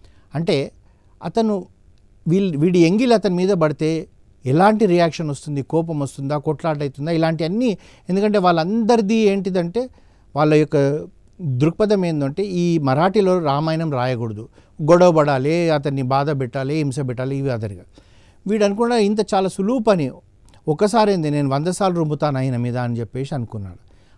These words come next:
అనుకొని ఏం చేశాడంటే వాడు అక్కడ నిలబడ్డాడు. నెక్స్ట్, ఆ, తర్-, మరుసటి రోజు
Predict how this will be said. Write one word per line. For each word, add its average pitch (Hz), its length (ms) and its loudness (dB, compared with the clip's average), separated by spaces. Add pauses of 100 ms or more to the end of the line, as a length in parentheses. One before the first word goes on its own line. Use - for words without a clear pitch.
(100)
అనుకొని 214 380 -2
ఏం 151 100 -2
చేశాడంటే 131 480 -4
వాడు 202 160 -2
అక్కడ 139 220 -4
నిలబడ్డాడు. 113 600 -6 (720)
నెక్స్ట్, 147 300 -2 (180)
ఆ, 120 360 -4 (100)
తర్-, 139 200 -4
మరుసటి 143 400 -4
రోజు 143 280 -6